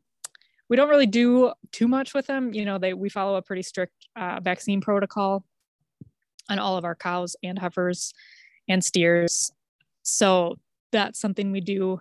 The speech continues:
to kinda work with them a little bit, but otherwise they're just kinda growing until it's time to breed them. You don't really see a return on heifers until, m-, you know, most people don't even say you see a return on that first calf heifer 'cause they're kinda paying back, you know, all the feed that you put into 'em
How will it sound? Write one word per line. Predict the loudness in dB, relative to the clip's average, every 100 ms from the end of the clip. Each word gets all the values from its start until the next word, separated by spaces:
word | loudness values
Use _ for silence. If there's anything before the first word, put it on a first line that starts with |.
| _
to | -18
kinda | -8 -4
work | 0 -2 -2
with | -6
them | -4
a | -4
little | -2 -2
bit, | -2 -4 -4
but | -8 -6
otherwise | -2 0 0
they're | -2
just | -4 -6 -6
kinda | -6
growing | -2 -2 -2 -6
until | -6 -4 -4
it's | -6
time | -10 -8 -6
to | -4
breed | -6 -6
them. | -14 -12 -18 _ -20 -4
You | 0
don't | 4
really | 4 4
see | 2 2 4
a | 2
return | 0 -4 0 0 2
on | 0 -2
heifers | -4 -6 -2 -4 -4 -10 _ _ -8
until, | -4 -2 2 4 4 4 0 _ _ _ _ -20 _ _ _ _ _ _ _ -4
m-, | 0
you | 2
know, | 4
most | 2 2
people | 0
don't | 2 0
even | -2
say | -6 -6
you | -6
see | -8 -6
a | -6
return | -6 -2 -2 -2
on | -4
that | -6 -2
first | -4 -2
calf | -6 -6 -4
heifer | -6 -6 -4
'cause | -4 0
they're | 0
kinda | 0 -2 -2
paying | -4 -4 -2
back, | -2 -4 -6 -10 _ _ _ _ _ -20 _ _ _ _ _
you | -2 0
know, | 0
all | 0
the | -2
feed | -6 -4
that | -4
you | -4
put | -4 -4
into | -4 -6 -6
'em | -6